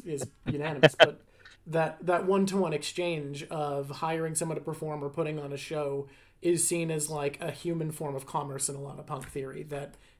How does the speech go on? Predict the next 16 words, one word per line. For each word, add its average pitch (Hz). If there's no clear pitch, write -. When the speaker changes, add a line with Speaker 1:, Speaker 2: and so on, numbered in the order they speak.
Speaker 1:
is 165
Speaker 2:
Yeah. 147
Speaker 1:
still 156
viable 143
because 151
there 147
needs 147
to 151
be 143
some 147
level 143
of 135
exchange 151
in 147
human 160
culture. 160